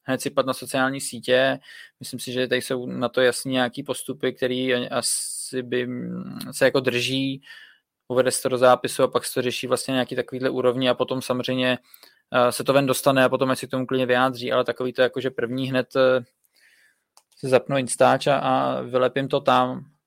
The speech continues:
Eh, myslím si, že pokud chceme ten problém řešit, tak se nejdřív by měl řešit asi jinou cestou, ale jak říkám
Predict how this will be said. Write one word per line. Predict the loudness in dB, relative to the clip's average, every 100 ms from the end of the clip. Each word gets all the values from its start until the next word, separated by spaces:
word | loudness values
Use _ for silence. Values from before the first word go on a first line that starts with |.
| -8
Eh, | -6 -6 -8 -14 -16 -10
myslím | -8 -6 -4
si, | 0
že | 4 4 2 -8
pokud | -8 -6
chceme | -4 -2
ten | -2
problém | 2 2 2
řešit, | -4 -4
tak | -4 -4
se | -8
nejdřív | -6 -8 -8 -10
by | -8
měl | -2 -2
řešit | -4 -8
asi | -6 -4
jinou | -4 -4
cestou, | -6 4 4 4 0 -18 -20 _ _
ale | -2
jak | -2
říkám | 0 0